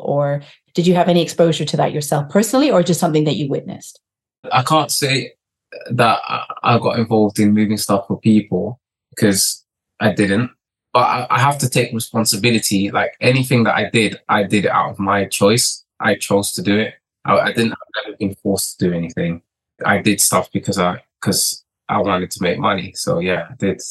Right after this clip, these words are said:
Speaker 2: I did sell drugs before, and I've never tried any hard drugs or anything. I've never even taken a pill or anything like that, but I did sell, I did sell.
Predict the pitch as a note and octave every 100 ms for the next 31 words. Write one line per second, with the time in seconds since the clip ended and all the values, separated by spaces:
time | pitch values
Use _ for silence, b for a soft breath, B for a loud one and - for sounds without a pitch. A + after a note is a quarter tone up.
0 | - - - F#2 - - F2 E2+ F#2 -
1 | F2+ F2+ - F#2+ - F2+ F#2+ - _ _
2 | - G2+ F2+ F2 E2 - - - _ _
3 | - G2+ G2 G2+ G2 G2 - _ _ _
4 | - - F#2+ F#2+ G2 - - - _ F#2+
5 | F2+ E2+ F2 F#2 - - F2+ F2+ F2+ F#2
6 | - F2 E2+ F2 F2 - F#3+ - - -
7 | - E3 - F#3 F2+ - E2 - E2+ E2
8 | F2 F#2 G#2+ - - F#2 F2+ - F2+ -
9 | - F#2+ - - - -